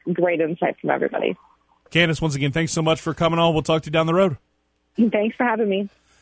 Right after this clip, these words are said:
Speaker 2: All right, that was Candace Hare. Once again, you follow her on Twitter at Candace Hare underscore, but also T V G is the place you need to be. And if you're a big fan of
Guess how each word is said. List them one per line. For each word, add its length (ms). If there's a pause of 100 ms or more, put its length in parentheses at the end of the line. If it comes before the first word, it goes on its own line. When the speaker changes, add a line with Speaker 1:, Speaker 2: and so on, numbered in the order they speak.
(220)
Speaker 2:
All 60
right, 120
that 120
was 140
Candace 420
Hare. 140
Once 160
again, 160
you 100
follow 300
her 200
on 240
Twitter 320
at 260
Candace 440
Hare 320
underscore, 480
but 100
also 360 (100)
T 320
V 220
G 480 (400)
is 180
the 60
place 420
you 140
need 260
to 120
be. 220
And 120
if 100
you're 140
a 40
big 320
fan 300
of 160